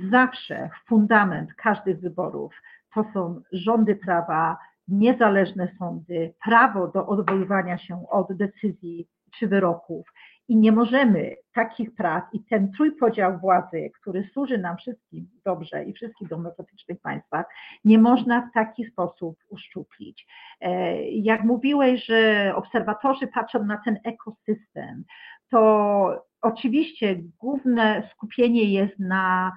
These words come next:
wszystkie aspekty, które dotyczą wyborów, ale nie jesteśmy obojętni jako obserwatorzy na to, czy sądy są niezależne. Przecież to sądy rozstrzygają protesty wyborcze, to, to wpływają skargi. Obywatel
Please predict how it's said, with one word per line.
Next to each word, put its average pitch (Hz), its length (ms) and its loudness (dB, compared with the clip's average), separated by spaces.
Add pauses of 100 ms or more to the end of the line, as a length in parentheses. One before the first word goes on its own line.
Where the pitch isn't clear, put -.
(160)
wszystkie - 520 -6
aspekty, 226 440 -6
które 208 160 -4
dotyczą 185 540 -6 (100)
wyborów, 170 680 -4 (360)
ale 208 220 2
nie 220 200 8
jesteśmy 226 680 0
obojętni 208 840 0
jako 185 280 -12
obserwatorzy 170 1040 -8 (300)
na 220 380 2
to, 143 200 -10 (180)
czy 285 180 -4 (120)
sądy 233 420 2
są 165 140 -10
niezależne. 156 760 -12
Przecież - 420 -6
to 226 260 -6
sądy 240 360 2
rozstrzygają 214 680 -2
protesty - 840 -2 (260)
wyborcze, - 760 -8
to, 220 80 -2
to 220 260 -2
wpływają 240 520 0 (100)
skargi. 220 580 0 (240)
Obywatel 220 680 -2